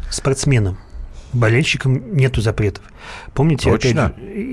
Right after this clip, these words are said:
Speaker 1: Иоланда Чен нам тоже рассказывала,
Speaker 2: Так
Speaker 1: что
Speaker 2: события-то, вы, слушай, ты ж сам говоришь, они
Speaker 1: Нет,
Speaker 2: давят и
Speaker 1: нет.
Speaker 2: давят, давят и
Speaker 1: Ну
Speaker 2: давят.
Speaker 1: да.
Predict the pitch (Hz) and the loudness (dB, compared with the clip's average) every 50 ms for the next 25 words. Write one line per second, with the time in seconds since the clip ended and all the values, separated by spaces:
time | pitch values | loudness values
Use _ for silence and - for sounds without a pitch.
0 | 214 139 123 117 123 139 135 123 113 110 - - 135 120 113 110 110 - 113 104 | 2 2 4 4 4 4 4 4 2 2 0 2 2 2 2 2 2 2 2 2
1 | 104 101 101 - - - 151 170 151 123 107 101 98 98 - - - 110 110 117 | 2 2 0 0 0 0 2 2 2 2 2 2 2 0 0 0 0 2 2 2
2 | 110 110 131 120 127 - - - 85 69 67 73 71 - 95 85 - - 78 - | 2 2 0 -2 0 -2 -2 -2 -2 -2 -2 -2 -2 0 0 0 0 0 -2 0
3 | - - - 120 92 80 76 76 - - 117 107 78 73 113 135 131 117 - 87 | 0 0 0 0 0 0 -2 -2 0 2 2 2 2 2 2 2 2 0 0 0
4 | 78 65 60 - 67 67 60 58 - 90 107 107 92 92 120 117 143 - 117 131 | 2 2 4 4 2 0 0 0 0 0 0 0 0 0 2 2 2 2 2 2
5 | 123 107 98 | 2 2 0